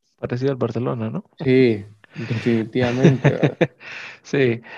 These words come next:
Speaker 1: yo
Speaker 2: Perdón,
Speaker 1: realmente
Speaker 2: en la
Speaker 1: tengo una
Speaker 2: posición número, en número tres está en la decimotercera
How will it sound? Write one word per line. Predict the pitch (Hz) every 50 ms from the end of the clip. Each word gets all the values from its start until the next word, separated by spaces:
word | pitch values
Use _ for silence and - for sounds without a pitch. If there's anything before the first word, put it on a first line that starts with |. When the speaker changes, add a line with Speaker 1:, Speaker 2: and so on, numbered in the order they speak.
| - - _ -
Speaker 1:
yo | 127 120 135 147 165 185 190 -
Speaker 2:
Perdón, | - 147
Speaker 1:
realmente | 143 147 156 175
Speaker 2:
en | 170
la | 147
Speaker 1:
tengo | 135 151 156
una | 143
Speaker 2:
posición | 131 131 120 131 151 165 165
número, | 165 170 175 185 180 175 160 151 123 113 127 120 - - - - - _ _ _ _ -
en | 127 127
número | 139 151 165 165 160
tres | 165 175 190 175 139 120
está | 120 113 123
en | 120
la | 117
decimotercera | 117 113 117 120 117 120 117 113 113 131 147 156 170 190 185 - _